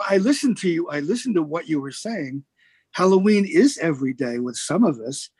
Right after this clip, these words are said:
You know, those of us in this business, you know, every day we're creating masks or makeups. You know, I have a school that teaches this stuff. And every day, each, you know, the student comes in, they spend sixteen months,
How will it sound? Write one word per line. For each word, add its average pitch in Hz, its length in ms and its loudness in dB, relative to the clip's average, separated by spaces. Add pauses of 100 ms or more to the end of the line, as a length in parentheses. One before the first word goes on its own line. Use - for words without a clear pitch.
(360)
You 175 120 4
know, 143 160 6
those 165 280 4
of 170 160 4
us 165 200 2
in 135 160 2
this 160 180 2
business, 135 720 -2 (380)
you 175 80 2
know, 143 160 2
every 160 300 4
day 170 300 4
we're 147 200 2
creating 135 600 -2 (320)
masks 139 580 -4
or 131 140 0
makeups. 143 720 0 (380)
You 185 120 4
know, 147 160 6
I 160 80 4
have 165 180 2
a 143 60 0
school 185 320 2
that 156 180 0
teaches 220 480 0
this 117 220 -12
stuff. 120 420 -14 (600)
And 143 180 -4
every 160 380 2
day, 156 540 0
each, - 540 -8
you 185 120 -6
know, 135 160 -6
the 139 100 -4
student 175 400 0
comes 147 300 -2
in, 175 300 0 (440)
they 160 80 -4
spend 160 320 0
sixteen 170 680 0
months, 208 520 -2